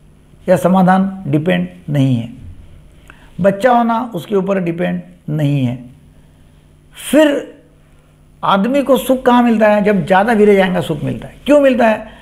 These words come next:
क्योंकि बल्ब, वो जो bulbocavernosus मसल्स रहते हैं जो ऐसा pumping करते हैं और pumping करके वीर्य को बाहर निकालते हैं forcefully, वो जितना ज़्यादा pumping करेंगे bulbourethros, bulbo-, bulbocavernosus मसल जो है वो जितना ज़्यादा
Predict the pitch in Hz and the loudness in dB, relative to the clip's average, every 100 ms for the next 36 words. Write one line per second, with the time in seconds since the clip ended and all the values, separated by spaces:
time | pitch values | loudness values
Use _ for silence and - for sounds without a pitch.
0 | - - 262 226 220 180 196 208 208 175 | -20 -10 -2 2 2 4 4 2 -2 -2
1 | 220 254 233 180 185 196 247 247 196 185 | 2 4 4 4 2 2 0 0 0 2
2 | 214 202 208 214 185 170 151 214 180 151 | 2 2 2 0 0 -2 -2 0 0 -2
3 | 143 135 127 - - - - 226 226 208 | -2 -6 -8 -16 -20 -16 -2 2 4 2
4 | 220 196 202 220 226 196 175 175 165 170 | 0 0 0 2 2 2 2 2 0 2
5 | 190 196 220 220 202 185 185 185 196 202 | 2 2 2 2 2 2 0 2 0 0
6 | 185 160 185 180 156 175 147 147 - 180 | -2 0 0 0 0 0 -2 -6 -2 -2
7 | 175 160 139 143 - - - 220 202 233 | -2 -4 -6 -8 -20 -12 -2 0 2 2
8 | 285 240 240 277 233 226 240 247 208 185 | 2 2 2 2 2 0 2 2 2 0
9 | 165 160 185 214 208 202 196 202 - - | 0 2 4 4 4 2 0 -2 -4 -16
10 | - - - - 147 196 208 240 262 - | -20 -20 -20 -8 0 0 2 2 0 -4
11 | - - - - - - - - - - | -18 -20 -20 -20 -20 -20 -20 -20 -20 -20
12 | - - - - - 165 226 247 254 220 | -20 -20 -20 -20 -6 0 2 2 2 4
13 | 202 233 226 226 233 202 190 214 196 185 | 4 4 2 2 0 0 0 0 2 2
14 | 165 185 175 226 262 202 202 226 285 | 2 -2 -6 0 2 4 2 2 0